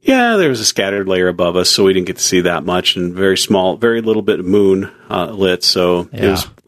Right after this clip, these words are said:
Speaker 1: quite dark, but it was very enjoyable, very nice flight. And as you got closer to Fort Myers, you could start to see the, the s-, the lights of the city on the horizon there. And so then, you know, we're, you know, trying to pick out our, our airport and get the runway lights turned on, lined up, and
Speaker 2: Well,
Speaker 1: come in for a nice landing, and it was all
Speaker 2: that,
Speaker 1: good.
Speaker 2: that's right where I,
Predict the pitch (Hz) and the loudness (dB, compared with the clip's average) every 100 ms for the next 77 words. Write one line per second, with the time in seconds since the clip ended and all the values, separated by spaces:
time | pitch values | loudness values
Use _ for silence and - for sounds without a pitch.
0 | _ 127 107 104 107 90 - 90 92 90 | _ -2 -2 0 0 0 -2 -2 -2 -6
1 | 92 110 117 101 90 92 92 90 87 95 | 0 2 2 0 0 2 2 0 0 0
2 | 95 90 85 - 95 87 90 87 85 - | 2 0 -4 -2 0 0 -2 -4 -4 -2
3 | 90 - 107 98 98 90 104 87 92 92 | -4 0 0 0 -4 -2 -2 0 0 0
4 | 92 90 - - - 90 - - 104 95 | 0 -2 -4 -4 -2 -2 -2 -2 0 -2
5 | 95 90 90 90 90 - - 98 92 90 | 0 0 0 0 0 0 -2 0 0 2
6 | 92 98 - 95 87 - 98 92 90 92 | 0 0 -2 -4 -2 0 0 0 -2 -2
7 | 101 92 95 95 95 92 95 92 85 - | 0 0 0 0 -2 0 2 2 -2 -8
8 | - - - 104 98 98 98 98 95 101 | -20 -16 -2 2 2 2 0 2 2 2
9 | - 92 92 - 98 95 110 104 101 98 | -2 -8 -4 -4 -4 -2 -4 -2 0 0
10 | 98 110 101 101 98 95 110 98 110 - | -2 -2 0 0 0 -2 0 2 2 -2
11 | 87 85 _ _ _ - - _ 110 - | -12 -12 _ _ _ -20 -20 _ -6 -6
12 | - 101 104 110 107 107 104 - 110 104 | -6 -4 -2 0 0 0 -2 -2 0 2
13 | 107 120 95 92 101 104 117 - 90 95 | 0 -2 0 0 0 0 -2 -6 -4 0
14 | 120 127 101 101 107 98 98 107 - 110 | 0 2 0 0 0 0 0 -2 0 0
15 | 120 147 143 90 90 95 107 151 156 151 | 0 0 -2 -2 -4 -2 0 0 0 -2
16 | 160 - 160 175 190 190 165 175 170 165 | -2 -2 0 0 0 -4 -2 2 2 2
17 | 151 | 2